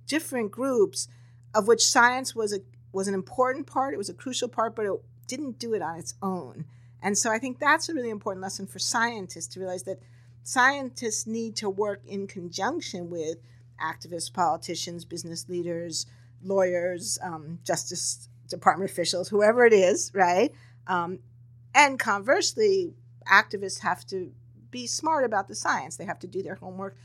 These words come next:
learn the science, make sure that what they say is correct, um, you know, that they don't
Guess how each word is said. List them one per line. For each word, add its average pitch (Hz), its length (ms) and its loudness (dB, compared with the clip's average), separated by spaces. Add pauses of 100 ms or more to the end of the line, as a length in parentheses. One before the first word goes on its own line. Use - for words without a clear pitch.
(180)
learn 196 240 -4
the 185 80 -6
science, 175 460 -8
make 185 140 -12
sure - 160 -12
that 175 80 -8
what 156 120 -6
they 180 120 -12
say 175 260 -8
is 143 220 -8
correct, 170 580 -4 (500)
um, 165 440 -6 (200)
you 185 80 -6
know, 160 140 -6
that 160 160 -12
they 175 120 -4
don't 165 300 -10